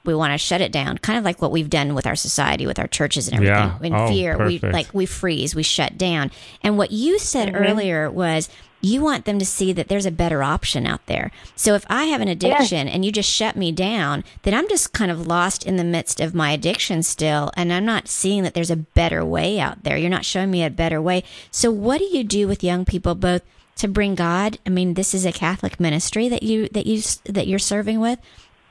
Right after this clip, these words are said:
Speaker 1: How are you bringing
Speaker 3: Mm-hmm.
Speaker 1: God into this, and how are you showing them there's a better,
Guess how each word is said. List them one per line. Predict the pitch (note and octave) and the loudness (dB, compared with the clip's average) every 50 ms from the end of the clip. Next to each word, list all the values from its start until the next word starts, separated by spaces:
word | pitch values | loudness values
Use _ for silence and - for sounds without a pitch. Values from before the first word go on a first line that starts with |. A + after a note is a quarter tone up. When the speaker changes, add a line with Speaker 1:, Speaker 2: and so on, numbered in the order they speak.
| _ _ _ - _ - | _ _ _ -8 _ 0
Speaker 1:
How | G3+ G#3+ A#3 | 2 2 4
are | A#3+ B3+ | 4 2
you | B3+ A#3 G3+ | 2 0 0
bringing | G#3 G#3 A#3+ A#3 | 2 2 2 4
Speaker 3:
Mm-hmm. | A#3+ B3+ C4+ D#4+ | 4 4 4 2
Speaker 1:
God | F4+ F#3 | 2 0
into | F#3 F#3 - E3+ | -2 -4 -2 -2
this, | F3+ F3 - | -2 -2 0
and | D#3+ E3 E3+ | -2 -2 0
how | F#3 F3 F3 | 0 0 0
are | F3+ | 0
you | F#3 F3 E3 | 0 0 0
showing | - - - D#3 E3+ E3 E3 | 0 0 0 0 0 0 0
them | D#3+ E3 D#3+ - - | 0 0 -2 -2 0
there's | E3 E3+ D#3+ D#3+ | 0 0 0 0
a | D#3+ | -2
better, | C#3+ D3+ D#3 D3+ D#3 D#3 D#3 | 0 0 0 2 2 0 0